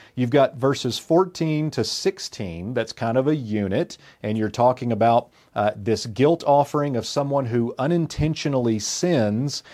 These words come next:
in any of the holy things of the Lord.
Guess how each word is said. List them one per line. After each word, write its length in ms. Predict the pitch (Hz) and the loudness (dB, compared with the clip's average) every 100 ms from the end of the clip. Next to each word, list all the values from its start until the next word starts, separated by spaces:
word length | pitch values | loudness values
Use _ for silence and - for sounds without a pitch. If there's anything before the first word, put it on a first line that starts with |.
| - - | -16 -2
in 220 | 131 127 - | -2 -2 -2
any 320 | 156 180 180 | 2 4 4
of 180 | 156 135 | 2 4
the 140 | 135 | 2
holy 440 | 123 - 170 160 156 | 2 2 4 4 2
things 460 | - 143 139 131 | -2 -2 -2 0
of 160 | 123 117 | 0 2
the 120 | 123 | 0
Lord. 560 | 123 143 196 123 - | 0 4 4 4 0